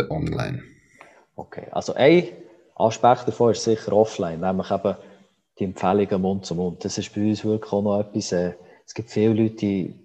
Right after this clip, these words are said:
Speaker 2: die, die, die, die sind wirklich, wirklich, also wir haben wirklich Fans von dieser Sauce. Die,
Speaker 1: Mhm.
Speaker 2: die empfehlen die Sauce offline weiter. Das ist natürlich ein Kanal.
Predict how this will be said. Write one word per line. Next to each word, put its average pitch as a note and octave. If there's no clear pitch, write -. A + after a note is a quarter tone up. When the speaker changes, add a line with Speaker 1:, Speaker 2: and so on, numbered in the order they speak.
Speaker 2:
die, G#2
die, F#2+
die, F2+
die -
sind F#2
wirklich, G#2
wirklich, F#2+
also -
wir G#2+
haben A2
wirklich A#2+
Fans F#2+
von G2
dieser F#2
Sauce. F2+
Die, C#3+
Speaker 1:
Mhm. G#2+
Speaker 2:
die C3
empfehlen A2+
die G#2+
Sauce G#2+
offline G#2+
weiter. E2
Das A2
ist -
natürlich F#2+
ein F2+
Kanal. F2+